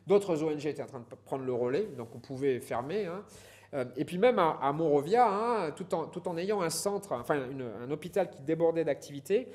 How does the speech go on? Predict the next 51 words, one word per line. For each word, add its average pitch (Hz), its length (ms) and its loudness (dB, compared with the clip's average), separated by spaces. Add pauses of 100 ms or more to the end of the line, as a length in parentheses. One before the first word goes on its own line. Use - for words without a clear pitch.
(140)
même 240 120 2
s'il 220 140 0
y 196 40 0
a - 20 -4
eu 160 40 -4
beaucoup 214 260 -6
de 180 80 -4
débats 165 560 0 (180)
au 147 40 -14
niveau 139 220 -4
des 123 280 -2
opérations 135 600 -2 (120)
ici, 185 400 -10 (560)
et 113 80 -8
avec 135 280 0
un 143 100 0
temps, 175 460 2
on 123 500 -4
a, 127 260 -4 (160)
on 123 40 -10
a 127 80 -4
cru 233 280 -4
qu'on 147 160 -8
allait 135 160 -2
pouvoir 156 320 -4
maintenir, 175 600 -4
hein, 143 260 -6
euh, 117 160 -4 (520)
euh, 123 80 -12
le 120 120 -6
projet 143 280 0
hospitalier 143 500 -4
de 135 80 -6
mon, 127 280 -10
de, 113 320 -10
de, 113 240 -16
de 123 60 -16
Membrapoint, 131 540 -2
hein. 180 80 -6
On 143 60 -6
a 127 60 -2
cru 226 260 -4
que 170 180 2
peut-être, 180 520 -2
hein, 156 140 -2
on 135 60 -4
pouvait 156 300 -2
en 156 100 2
faire 180 360 0
un, 123 180 -2 (540)
euh, 113 180 -4